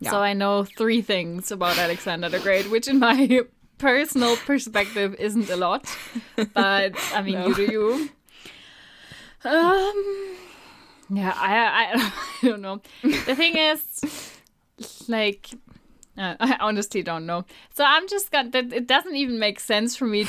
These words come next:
Speaker 2: to <laughs> try to figure it out because all of these could be. I have no frame of reference. This is either gonna be a very quick or a very long round of this game.
Speaker 1: <laughs>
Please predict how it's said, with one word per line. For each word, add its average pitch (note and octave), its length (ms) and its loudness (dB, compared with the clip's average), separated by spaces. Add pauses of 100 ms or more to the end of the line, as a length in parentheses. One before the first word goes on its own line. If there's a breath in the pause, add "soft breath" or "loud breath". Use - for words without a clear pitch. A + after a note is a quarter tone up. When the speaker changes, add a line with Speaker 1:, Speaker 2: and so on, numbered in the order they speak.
Speaker 2:
to G3+ 280 0
<laughs> A3+ 80 -10
try A3 360 4
to - 100 -2
figure A3+ 440 0
it F#3 100 -2
out F#3 280 0
because A#3+ 480 -2
all A3 200 4
of B3+ 180 -2
these A#3 200 -2 (140)
could G3+ 260 2
be. D4+ 380 0
I B3 160 2
have A#3+ 240 2
no A#3 220 -4
frame G#3 360 -4
of G3 160 -8
reference. C#4 720 0
This F4+ 240 0
is E4+ 260 -4
either B3+ 220 4
gonna A#3+ 240 2
be A#3 140 0
a G#3+ 60 0
very B3 260 0
quick B3+ 380 -2
or A3 80 2
a G#3 160 4
very G#3+ 300 0
long G3+ 240 0
round G3 440 -2
of G3 200 -6
this A3+ 160 -4
game. G#3 480 -2
Speaker 1:
<laughs> - 60 -16